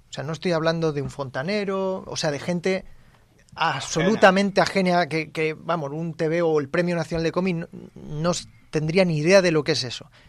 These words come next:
Speaker 1: No, una profesora de Bellas Artes. Y la, y su, su manera de felicitarme fue la siguiente: "Hola, Pablo. Oye, el otro día vi que te habían dado un premio.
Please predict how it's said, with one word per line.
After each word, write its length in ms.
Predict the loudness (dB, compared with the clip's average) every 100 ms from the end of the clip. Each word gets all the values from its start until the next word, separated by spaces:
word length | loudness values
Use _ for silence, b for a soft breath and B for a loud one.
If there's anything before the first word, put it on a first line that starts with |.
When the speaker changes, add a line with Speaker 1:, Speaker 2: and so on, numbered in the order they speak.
| -4
Speaker 1:
No, 180 | -4 -4
una 140 | -6 -4
profesora 360 | -2 -2 0
de 120 | 0 2
Bellas 200 | 0 -2
Artes. 300 | -4 -10 -20 B B B B B B B -20 -8
Y 80 | 0
la, 160 | 2 2
y 140 | -2 -4
su, 320 | -4 -4 -8
su 340 | -8 -2 -2 2
manera 320 | 2 4 4
de 160 | 2 0
felicitarme 800 | -4 -4 -4 0 2 2 0
fue 320 | -2 -2 -2 -4 -10
la 80 | -6
siguiente: 480 | -6 -6 -8 -10 -16 b b b b b b b _ -2
"Hola, 200 | 2 4
Pablo. 320 | 4 2 -2 -8 _ _ -6
Oye, 360 | -2 0 -2 -6 _ -6
el 120 | -4
otro 200 | 0 2
día 200 | 2 2
vi 140 | 0
que 120 | -2
te 120 | -2 0
habían 480 | 0 0 -2 -6 0
dado 240 | 2 2
un 100 | 0
premio. 440 | 0 0 -2 -6